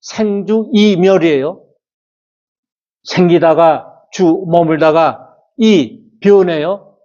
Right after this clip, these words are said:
늙고 이제 병들고 멸, 없어져요. 사라져요. 그러니까 이 네 가지 변화를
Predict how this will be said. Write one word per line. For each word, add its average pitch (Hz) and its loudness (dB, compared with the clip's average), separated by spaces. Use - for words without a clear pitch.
늙고 165 -6
이제 156 -4
병들고 156 0
멸, 139 2
없어져요. 151 0
사라져요. 151 -2
그러니까 190 0
이 202 -2
네 226 2
가지 208 0
변화를 175 -2